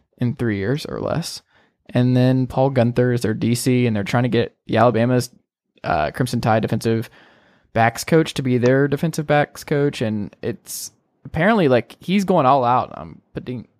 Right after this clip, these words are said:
putting together a really good staff, but don't like the Greg Olson hire as your offensive coordinator. I think Q B's coach, fine, 'cause he was the Q B's coach, uh, for the Rams this year,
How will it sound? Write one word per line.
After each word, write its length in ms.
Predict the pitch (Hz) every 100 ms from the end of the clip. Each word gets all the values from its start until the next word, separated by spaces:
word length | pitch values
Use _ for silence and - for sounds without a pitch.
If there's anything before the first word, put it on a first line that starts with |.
| _
putting 180 | 143 120
together 220 | 110 104
a 40 |
really 180 | 107 120
good 120 | 104
staff, 480 | - - 104 92 -
but 280 | - 92 - _ _ _
don't 200 | 170 214
like 200 | 170 151
the 60 | 127
Greg 180 | 127 110
Olson 280 | 92 -
hire 320 | 104 69 67 -
as 440 | - 110 104 110 -
your 200 | - 107
offensive 300 | 90 71 -
coordinator. 460 | - 73 64 - -
I 120 | - 131
think 200 | 139 - -
Q 140 | 160
B's 140 | 165
coach, 280 | - 170 160
fine, 380 | - 131 135 143
'cause 140 | 139
he 60 | 107
was 200 | 110 117
the 60 | -
Q 160 | 120
B's 140 | 117 -
coach, 360 | 127 110 - - - - _ -
uh, 220 | 110 101
for 100 | -
the 80 | 95
Rams 300 | 104 120 123
this 160 | 127 127
year, 260 | 117 113